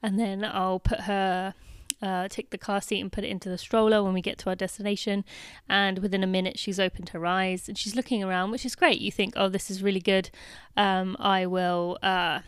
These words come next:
you know, get to wear her out," essentially looking around as she's kind of stimulated by all the things in the shop.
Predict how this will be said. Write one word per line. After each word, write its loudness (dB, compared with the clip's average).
you -2
know, -2
get 0
to -2
wear 4
her -6
out," 0
essentially -4
looking -2
around 0
as -4
she's -6
kind -4
of -6
stimulated 0
by 0
all 0
the -6
things -4
in -4
the -6
shop. 2